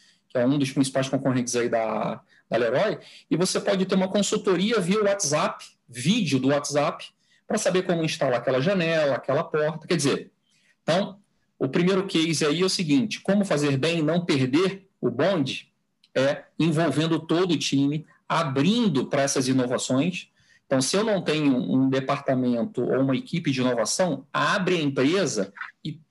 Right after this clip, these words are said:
e deixa, é, os problemas que você tem pra outras que podem resolver.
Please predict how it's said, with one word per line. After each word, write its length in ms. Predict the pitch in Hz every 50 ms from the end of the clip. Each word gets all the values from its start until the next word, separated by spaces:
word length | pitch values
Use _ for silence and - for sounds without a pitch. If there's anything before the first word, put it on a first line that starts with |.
| _ _
e 100 | - 147
deixa, 840 | 131 123 117 135 175 233 - 269 - - - - 107 92 - - _ _ _ _ _ _ _ _ _
é, 380 | - 120 117 117 117 117 - 143
os 140 | 139 131 -
problemas 560 | - 180 156 135 120 127 160 185 180 180 -
que 80 | - 160
você 360 | 131 131 127 - - 135 -
tem 500 | - - 143 175 202 208 180 127 - - - _ _ _
pra 280 | - 233 - 196 165 175
outras 280 | 208 214 - - -
que 100 | - -
podem 380 | - - 190 190 190 196 208 208
resolver. 580 | 202 208 196 226 220 185 160 170 175 175 -